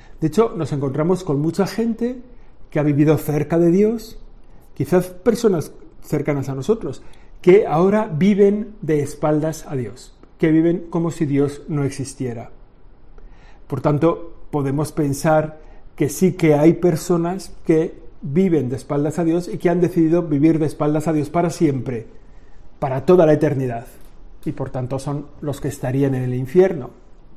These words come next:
Teóricamente, como digo, es posible querer vivir de espaldas a Dios. Pero si esas personas conocieran bien quién es Dios y qué hace Dios,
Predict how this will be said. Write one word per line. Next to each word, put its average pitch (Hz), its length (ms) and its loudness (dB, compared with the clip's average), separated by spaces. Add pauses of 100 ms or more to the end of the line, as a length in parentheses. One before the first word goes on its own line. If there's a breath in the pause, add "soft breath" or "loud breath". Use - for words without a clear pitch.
(800 soft breath)
Teóricamente, 202 800 8
como 180 180 4
digo, 185 180 6
es 180 80 0
posible 170 440 2
querer 156 280 4
vivir 151 340 6
de 151 80 2
espaldas 143 480 0
a 135 60 -2
Dios. - 480 -12 (1300 soft breath)
Pero 180 520 4
si - 180 -2
esas 226 240 2
personas 190 540 0
conocieran 190 720 4
bien 165 520 2 (140)
quién 175 240 6
es 127 180 -4
Dios - 540 -4 (400 soft breath)
y 175 100 4
qué 185 240 8
hace 175 280 2
Dios, 156 540 0